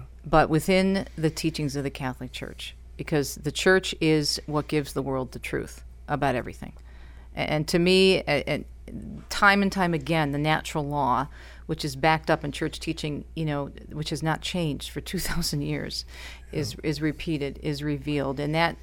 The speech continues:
Speaker 1: that's what keeps me Catholic. It's just, it's so obvious. When the scales fall off your eyes and you can see it.
Speaker 2: <laughs> Well, part of the problem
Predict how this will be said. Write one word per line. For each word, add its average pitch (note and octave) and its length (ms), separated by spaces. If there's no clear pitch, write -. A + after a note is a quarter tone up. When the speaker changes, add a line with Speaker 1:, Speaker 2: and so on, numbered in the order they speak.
Speaker 1:
that's E3 260
what D#3 140
keeps - 320
me C3+ 240
Catholic. - 500
It's D#3 160
just, E3+ 180
it's - 180
so F#3+ 220
obvious. G3+ 640
When D4+ 240
the F4+ 80
scales C4+ 380
fall F#3+ 180
off E3+ 220
your E3+ 120
eyes A#3 240
and G3 120
you E3+ 80
can D#3+ 180
see C#4+ 280
it. - 360
Speaker 2:
<laughs> - 520
Well, C3 300
part G3 200
of D#3 60
the A#2 80
problem G2 480